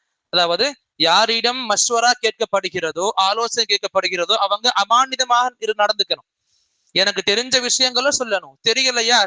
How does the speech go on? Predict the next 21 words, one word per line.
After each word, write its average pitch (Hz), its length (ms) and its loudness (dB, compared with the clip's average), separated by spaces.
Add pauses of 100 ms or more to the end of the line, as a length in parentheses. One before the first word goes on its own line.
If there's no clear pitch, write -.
(140)
தெரியலன்னு 269 460 0
சொல்லணும். 175 340 -6 (380)
இப்னு 214 320 -2
மஸ்ஊத் 247 360 -2
தான் 247 140 0
சொல்லி 226 200 -2
கொடுப்பாங்க, 214 440 0 (280)
"எனக்கு 208 420 -2
தெரியாத 233 520 2
விஷயத்தை 220 500 -2 (100)
பத்தி 214 240 -2
கேட்கும் 220 380 -2
பொழுது, 196 440 0 (240)
'எனக்கு 214 340 0
தெரியாது, 220 600 2
அல்லாஹ்வுக்கு 226 560 0
தெரியும்' 220 340 -2
சொல்றது 214 460 -2
உங்களுடைய 226 380 -2
இல்மை 285 320 -2
குறிக்கும். 202 460 -2